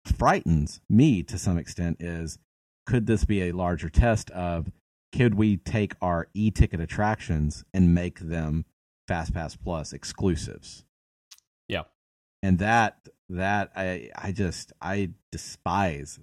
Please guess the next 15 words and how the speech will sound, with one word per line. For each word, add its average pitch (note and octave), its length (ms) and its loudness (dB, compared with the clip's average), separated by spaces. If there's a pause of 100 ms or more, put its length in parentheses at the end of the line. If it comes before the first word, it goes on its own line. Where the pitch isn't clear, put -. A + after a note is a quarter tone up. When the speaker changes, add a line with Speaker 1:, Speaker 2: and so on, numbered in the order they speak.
Speaker 1:
that D#2 240 -8
idea. C#2 400 -12 (1500)
Speaker 2:
Well, C#3 200 0
hopefully G2 600 -4 (200)
that F2+ 240 -6
won't D#2+ 200 -10
happen, C#2+ 360 -10
but F2 300 -6
that, G2 200 -2 (100)
that G#2 280 -2
had G#2 340 -4
crossed F#2+ 480 -4
my F#2+ 140 -2
mind, E2+ 460 -4 (720)
um, E2 480 -12